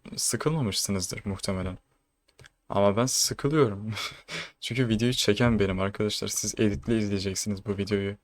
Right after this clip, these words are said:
Yüzde iki milyar ihtimalle. Yani.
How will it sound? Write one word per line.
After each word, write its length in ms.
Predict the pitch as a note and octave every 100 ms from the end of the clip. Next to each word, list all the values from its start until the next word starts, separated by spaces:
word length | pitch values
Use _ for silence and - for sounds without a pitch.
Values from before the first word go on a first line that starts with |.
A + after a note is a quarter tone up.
| _
Yüzde 280 | A2 G2 G#2
iki 260 | G#2+ - G#2
milyar 240 | G2+ G2
ihtimalle. 540 | - - G#2 G2 G#2 - - _ - - _ _ _ _ _ _ _ _ _ _ _ _ _ _ _ _ _ _ _ _ _ _ - _ _ _ _ _ _
Yani. 320 | G#2+ G#2+ G#2+